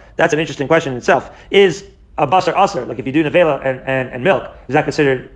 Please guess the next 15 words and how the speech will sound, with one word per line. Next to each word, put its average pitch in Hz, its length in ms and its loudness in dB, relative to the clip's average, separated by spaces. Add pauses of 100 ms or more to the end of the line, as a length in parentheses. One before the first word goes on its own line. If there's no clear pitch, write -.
(140)
Basar 147 260 0
B'Chalav? 156 400 -2 (220)
So 127 360 2
that's 151 180 2
according 147 180 0
to 131 80 -10
the 120 40 -6
Shita 156 380 -2 (160)
that - 260 0
holds 143 340 0
that 123 180 2
it 135 80 -2
is 143 100 0
in 123 80 -4
fact 123 280 -2